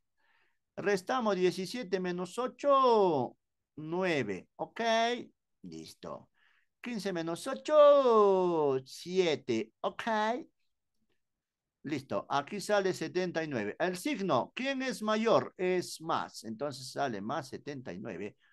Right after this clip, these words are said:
O también el signo se hace fantasmita y queda simplemente setenta y nueve. Esa es la respuesta. Listo, esa es la respuesta, amiga Débora.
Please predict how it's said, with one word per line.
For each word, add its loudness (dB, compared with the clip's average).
O 2
también 0
el -4
signo -8
se -6
hace -4
fantasmita -4
y -10
queda -4
simplemente -8
setenta -8
y -6
nueve. -8
Esa -14
es -16
la -6
respuesta. -12
Listo, -6
esa 0
es 0
la 4
respuesta, 0
amiga -4
Débora. -2